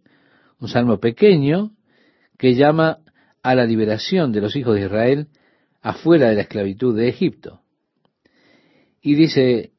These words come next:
a partir del versículo uno, "Cuando salió Israel de Egipto, la casa de Jacob del pueblo extranjero, Judá vino a ser santuario, e Israel su señorío. El mar lo vio y huyó",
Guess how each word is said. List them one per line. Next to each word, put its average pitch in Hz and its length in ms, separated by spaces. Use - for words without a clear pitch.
a 117 120
partir 117 320
del 110 80
versículo 107 500
uno, 101 280
"Cuando 127 340
salió 156 340
Israel 147 420
de 127 120
Egipto, 107 600
la 113 300
casa 160 320
de 120 140
Jacob 120 500
del 107 180
pueblo 139 280
extranjero, 107 720
Judá 143 360
vino 160 240
a 135 60
ser 123 180
santuario, 104 800
e 151 80
Israel 131 420
su 127 160
señorío. 123 720
El 110 160
mar 135 260
lo 139 280
vio 151 420
y 120 160
huyó", 101 420